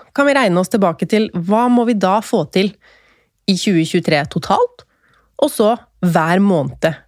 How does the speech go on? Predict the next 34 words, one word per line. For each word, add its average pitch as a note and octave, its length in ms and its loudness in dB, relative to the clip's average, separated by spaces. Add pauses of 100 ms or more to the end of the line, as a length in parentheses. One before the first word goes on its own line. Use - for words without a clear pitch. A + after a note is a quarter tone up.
(180)
i F3 80 0
tjue C#3 220 -2
tjuetre. - 320 -10 (1800)
Jeg D4 220 2
har A#3+ 200 2
investert A3+ 400 0
cirka F#3 480 0
en E3+ 160 0
komma F3 160 -2
syv E3 240 0
millioner E3 480 0
allerede, F#3 540 2 (320)
pluss B3+ 320 0
jeg G#3 100 2
har F#3 140 2
litt G3 100 -2
sparepenger E3 560 0
her D3+ 160 0
og D#3+ 60 0
der, A3 180 2
og F#3+ 60 -2
noen E3 160 2
andre D#3 160 -2
investeringer, D#3+ 560 -2 (420)
så C#4 220 2 (100)
jeg B3+ 160 0
sier G3+ 220 0
at G3 100 -2
jeg G#3 140 -2
har G3 320 0 (480)
to F3 300 -2 (100)
millioner D#3 480 0 (540)
utenfor D3+ 380 0
bolig. D3 260 -2